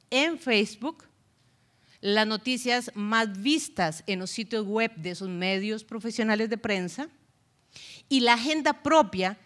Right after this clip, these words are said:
que el medio valoraba como la más importante del semestre. No hay una relación directa entre una cosa y otra.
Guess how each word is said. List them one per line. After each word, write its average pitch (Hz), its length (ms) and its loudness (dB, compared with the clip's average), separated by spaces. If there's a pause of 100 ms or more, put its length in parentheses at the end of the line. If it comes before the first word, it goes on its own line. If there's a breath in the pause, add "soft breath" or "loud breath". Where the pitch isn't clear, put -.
(140)
que 226 120 4
el 202 120 2
medio 233 400 4
valoraba 233 540 4
como 185 200 -4
la 170 100 0
más 170 280 0
importante 170 840 -2
del 165 180 -2
semestre. 156 640 -8 (880 loud breath)
No 247 340 4
hay 262 180 6
una 262 140 4
relación 226 460 0
directa 208 420 0
entre 190 180 -6
una 196 140 -2
cosa 185 280 -4
y 160 140 -4
otra. 165 340 -4